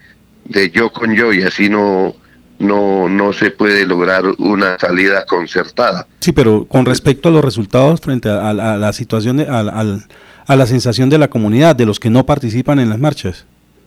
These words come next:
Speaker 1: Bueno, pues la satisfacción es de ver que la gente sigue movilizando, de que sigue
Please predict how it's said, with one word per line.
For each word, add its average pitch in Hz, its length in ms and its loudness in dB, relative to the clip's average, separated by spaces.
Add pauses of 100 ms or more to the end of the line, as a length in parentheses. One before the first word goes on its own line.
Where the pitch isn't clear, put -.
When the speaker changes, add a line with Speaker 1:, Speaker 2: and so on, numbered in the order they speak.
(640)
Speaker 1:
Bueno, 120 420 -2
pues 101 360 0 (140)
la 107 440 0
satisfacción 117 760 0
es 196 380 -2
de 110 100 2
ver 107 220 0
que 135 120 0
la 123 120 0
gente 107 340 -2
sigue 110 220 0
movilizando, 98 600 0
de 101 120 -2
que 92 120 -4
sigue 101 400 -4